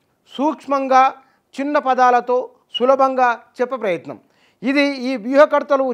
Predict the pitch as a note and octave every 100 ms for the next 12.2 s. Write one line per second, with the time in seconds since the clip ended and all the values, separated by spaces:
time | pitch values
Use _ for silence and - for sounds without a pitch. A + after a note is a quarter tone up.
0 | - A#3+ A#3+ G#3+ E3+ C4+ D4+ _ _ _
1 | _ G3 B3+ D4 D4+ D4+ D4+ C4 B3+ D#4+
2 | D#4 D4 D4+ C#4+ C4+ C4+ A#3+ - A3 F#3
3 | D#3+ A2+ _ _ A3+ B3+ A#3+ B3+ C4 _
4 | _ _ - A#3 B3 C#4 C4+ C4 C4 C4
5 | C4 C4 - _ _ _ _ _ _ _
6 | _ F3 A#3 B3+ B3+ B3 B3+ A#3+ A3+ A#3
7 | A#3 A#3 A#3 A3+ A3 A#3 A3+ A#3 _ _
8 | _ D#3+ G3+ B3 G#3 A3+ A#3+ A3+ B3 B3+
9 | B3 A#3+ G3 _ _ - F3+ B3+ B3+ A#3+
10 | A3+ A#3 A#3 _ _ _ A3+ D4 D4 D4+
11 | D4 C#4+ C#4+ C4+ A#3+ A#3 A#3+ A3+ G3+ F#3+
12 | F#3 E3